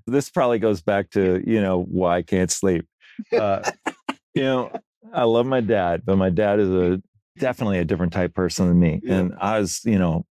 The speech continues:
Speaker 1: living in California as a little kid, you know, I had a tow-headed kid, really quiet. I,
Speaker 2: Yeah.
Speaker 1: believe it or not, my dad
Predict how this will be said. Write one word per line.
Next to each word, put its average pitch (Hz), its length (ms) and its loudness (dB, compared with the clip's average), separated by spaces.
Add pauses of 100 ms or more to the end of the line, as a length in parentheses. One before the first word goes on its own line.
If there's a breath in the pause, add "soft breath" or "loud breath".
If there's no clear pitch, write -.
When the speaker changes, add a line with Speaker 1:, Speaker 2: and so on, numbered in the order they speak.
(120)
Speaker 1:
living 101 340 2
in 95 140 4
California 98 600 0
as 85 160 0
a - 20 -2
little 95 160 2
kid, 98 380 0
you 95 100 0
know, 92 120 0
I 82 120 0
had 87 180 -2
a - 360 -20
tow-headed 92 520 0
kid, 95 480 0 (260)
really 101 220 0
quiet. 87 500 -2
I, 87 240 0 (340)
Speaker 2:
Yeah. 90 160 0
Speaker 1:
believe 90 260 0
it 82 40 0
or 82 80 2
not, 82 240 2 (260)
my 101 220 -4
dad 98 460 -2